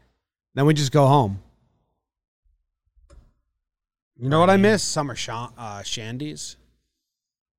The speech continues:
Speaker 2: I think our mixes would change a lot more from where they were in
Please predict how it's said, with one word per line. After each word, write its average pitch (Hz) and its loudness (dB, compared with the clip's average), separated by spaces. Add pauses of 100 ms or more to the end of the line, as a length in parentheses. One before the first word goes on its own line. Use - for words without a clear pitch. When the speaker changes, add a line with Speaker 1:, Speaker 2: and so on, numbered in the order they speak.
(160)
Speaker 2:
I 143 -4
think 175 -2
our 165 2
mixes 151 -6
would 123 -8
change 120 -10
a 117 -12
lot 110 -10
more 107 -14
from 110 -18
where 107 -14
they 107 -14
were 101 -16
in 101 -20